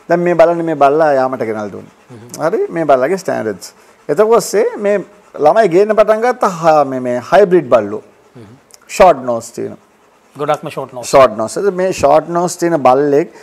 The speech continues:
Speaker 1: මේ තරම් දිග උස මහත බල්ලෙක්ට හුස්ම ගන්න ගොඩක් එයාගේ ලංග්ස් වලට,
Speaker 2: හ්ම්.
Speaker 1: එයාගේ පෙනහළු වලට ගොඩක් ඔක්සිජන් අවශ්‍යයිනේ.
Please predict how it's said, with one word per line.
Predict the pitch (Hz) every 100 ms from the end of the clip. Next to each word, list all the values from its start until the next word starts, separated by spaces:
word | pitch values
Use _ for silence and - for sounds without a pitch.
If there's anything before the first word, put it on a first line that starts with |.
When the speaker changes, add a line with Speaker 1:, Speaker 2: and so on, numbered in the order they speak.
| _ -
Speaker 1:
මේ | 151 180
තරම් | 180 190 185
දිග | 135 147
උස | 160 147 156
මහත | 160 165 151 139
බල්ලෙක්ට | 131 135 127 117 185
හුස්ම | 151 160 185 170
ගන්න | 165 175 175
ගොඩක් | 147 165 165
එයාගේ | 147 156 135
ලංග්ස් | 123 135 -
වලට, | 127 107 107 - _
Speaker 2:
හ්ම්. | 120 110
Speaker 1:
එයාගේ | 139 160 160
පෙනහළු | 147 160 165 170
වලට | 175 180 185 190
ගොඩක් | 170 147 180 180
ඔක්සිජන් | - 135 156 147
අවශ්‍යයිනේ. | 127 117 - 120 139